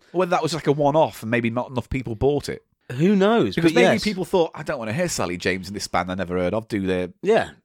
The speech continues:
Speaker 1: middling glam type stuff."
Speaker 2: No.
Speaker 1: Well, you know, a nice curio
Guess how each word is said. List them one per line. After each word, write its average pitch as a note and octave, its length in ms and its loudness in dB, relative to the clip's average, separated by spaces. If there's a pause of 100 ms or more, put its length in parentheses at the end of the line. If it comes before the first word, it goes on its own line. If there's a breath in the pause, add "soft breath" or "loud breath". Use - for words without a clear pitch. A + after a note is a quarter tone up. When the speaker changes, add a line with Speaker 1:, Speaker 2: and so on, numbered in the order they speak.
Speaker 1:
middling G2 540 -4 (400)
glam F#2 340 -2 (240)
type F2 260 -8
stuff." - 440 -6
Speaker 2:
No. D#3 300 -2 (920)
Speaker 1:
Well, F#4+ 240 -4
you F4+ 100 2
know, D4 320 2 (160)
a C4+ 80 0
nice B3 320 -4
curio E3 680 0